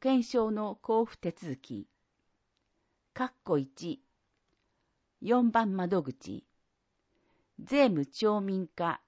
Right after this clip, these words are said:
町民班で転出届を提出する。括弧二、五番窓口。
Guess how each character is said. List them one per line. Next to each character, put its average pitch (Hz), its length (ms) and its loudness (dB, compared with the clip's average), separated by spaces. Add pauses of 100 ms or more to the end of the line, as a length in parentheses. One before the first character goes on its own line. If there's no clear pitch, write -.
町 247 240 4
民 240 220 0
班 147 320 -4
で 135 260 -6 (720)
転 269 240 4
出 269 340 -6
届 208 460 -4
を - 200 -8
提 220 200 -2
出 - 240 -10
す 160 200 -8
る。 147 200 -8 (1300)
括 240 180 -2 (120)
弧 127 140 -4
二、 143 260 -4 (1200)
五 185 120 -2
番 240 260 6
窓 202 260 2
口。 127 460 -10